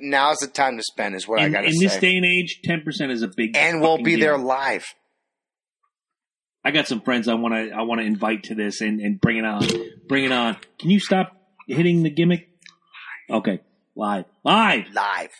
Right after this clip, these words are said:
Speaker 2: In your fucking face.
Speaker 1: In your grill.
Speaker 2: In, like, the fuck capital of the world.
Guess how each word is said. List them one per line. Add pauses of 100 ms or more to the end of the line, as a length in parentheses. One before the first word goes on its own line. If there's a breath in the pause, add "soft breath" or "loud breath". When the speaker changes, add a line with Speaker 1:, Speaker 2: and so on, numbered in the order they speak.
Speaker 2:
In
your
fucking
face.
Speaker 1:
In
your
grill. (340)
Speaker 2:
In,
like,
the (160)
fuck
capital
of
the
world.